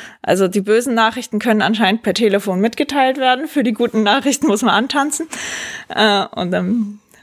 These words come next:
muss da ganz geheimnisvoll eine Akte geöffnet werden und einem ewig erzählt werden, was überhaupt getestet wurde, bevor einem gesagt wird, dass da nichts ist.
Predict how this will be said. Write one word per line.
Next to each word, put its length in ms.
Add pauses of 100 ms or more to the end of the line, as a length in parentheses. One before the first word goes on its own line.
(100)
muss 180
da 120
ganz 240
geheimnisvoll 640
eine 240
Akte 260
geöffnet 560
werden 440
und 200
einem 220
ewig 320
erzählt 420
werden, 240
was 180
überhaupt 220
getestet 540
wurde, 240
bevor 300
einem 140
gesagt 360
wird, 120
dass 120
da 100
nichts 240
ist. 220